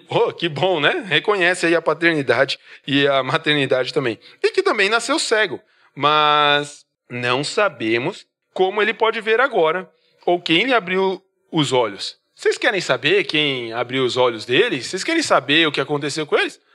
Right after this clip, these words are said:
Ah, vai falar com ele. Pergunta pra ele. Ele já tem idade, já é grandinho o suficiente. Não é mais um bebezinho que precisa ficar no colo da mamãe, ah, que não pode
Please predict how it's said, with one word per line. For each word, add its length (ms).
Ah, 340
vai 220
falar 340
com 200
ele. 280
Pergunta 520
pra 200
ele. 280
Ele 180
já 100
tem 220
idade, 500
já 120
é 60
grandinho 400
o 40
suficiente. 800
Não 140
é 80
mais 240
um 220
bebezinho 800
que 100
precisa 440
ficar 320
no 140
colo 640
da 160
mamãe, 640
ah, 340
que 140
não 160
pode 300